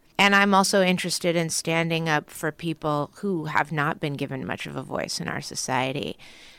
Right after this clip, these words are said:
And the fact of the matter is, from my perspective, those people don't have a voice, A, and B, most of the time,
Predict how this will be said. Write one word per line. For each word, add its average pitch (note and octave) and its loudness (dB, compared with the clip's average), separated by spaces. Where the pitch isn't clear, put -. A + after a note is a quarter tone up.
And D#3 0
the F3 -12
fact - 2
of G#3+ -6
the F#3+ 0
matter D#3+ 6
is, B2+ -2
from - -8
my D3+ -2
perspective, C3 -6
those E3+ 4
people D#3 -4
don't C3+ 0
have D#3 -2
a E3 -8
voice, E3+ -2
A, D#3+ -2
and D3+ -6
B, E3+ 0
most C#4 -2
of C4 -8
the A#3+ 6
time, G3 4